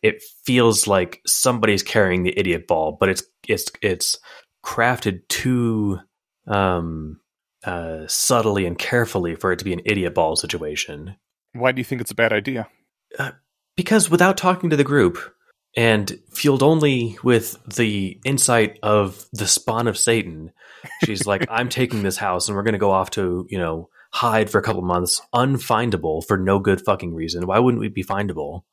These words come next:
Speaker 2: Um, like, I think she's just, she's guessing her way through a minefield again, even though the last time she did this, somebody died the next day. You probably wouldn't have died otherwise. Like,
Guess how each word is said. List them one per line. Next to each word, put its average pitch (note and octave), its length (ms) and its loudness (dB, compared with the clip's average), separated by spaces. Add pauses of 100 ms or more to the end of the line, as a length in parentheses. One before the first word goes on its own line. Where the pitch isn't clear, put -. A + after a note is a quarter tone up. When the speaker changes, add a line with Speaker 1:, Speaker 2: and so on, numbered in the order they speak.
(360)
Speaker 2:
Um, F2 520 0 (420)
like, F#2 360 2 (420)
I A#2 80 0
think A#2+ 220 -2
she's B2 200 0
just, - 280 0 (140)
she's A#2 220 0
guessing C#3+ 320 4
her C#3 120 2
way A#2+ 160 6
through A#2 160 4
a G2 40 4
minefield F#2+ 680 0
again, F#2+ 640 -2 (460)
even A#2+ 140 4
though B2+ 80 6
the A#2 80 0
last A#2 240 2
time G#2 180 0
she G2+ 140 -2
did F2 220 -2
this, F2 300 0
somebody A2+ 260 2
died G2+ 360 0
the F2 80 -2
next A2 340 0
day. A#2+ 280 4
You G2+ 140 2
probably A#2+ 260 2
wouldn't A2 260 4
have G#2 180 -4
died G#2+ 260 2
otherwise. D2 720 -6
Like, G2+ 340 0